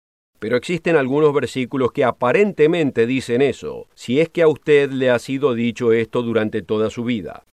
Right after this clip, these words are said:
¿Alguna vez ha considerado por qué usted cree lo que usted cree? La mayoría de la gente simplemente cree que lo que le ha sido dicho cuando eran niños debe ser lo correcto,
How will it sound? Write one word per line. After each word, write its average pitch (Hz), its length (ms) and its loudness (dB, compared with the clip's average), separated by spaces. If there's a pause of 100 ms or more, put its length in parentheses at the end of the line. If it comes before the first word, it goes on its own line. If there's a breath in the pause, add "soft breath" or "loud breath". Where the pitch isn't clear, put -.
(540)
¿Alguna 185 360 0
vez 175 180 -4
ha 165 80 0
considerado 131 680 0
por 120 220 0
qué 143 120 -4
usted 143 380 -2
cree 131 320 0
lo 117 160 0
que 113 80 -8
usted 101 280 -4
cree? 117 500 -4 (760)
La 117 100 -2
mayoría 143 420 2
de 185 80 2
la 131 120 2
gente 139 340 -2
simplemente 135 720 0
cree 131 320 -2
que 120 140 -2
lo 117 180 4
que 113 120 -2
le 110 160 2
ha 165 40 4
sido 160 320 0
dicho 143 320 -2
cuando 120 300 2
eran 151 200 2
niños 110 600 0
debe 160 240 0
ser 131 200 -2
lo 123 140 2
correcto, 143 600 -2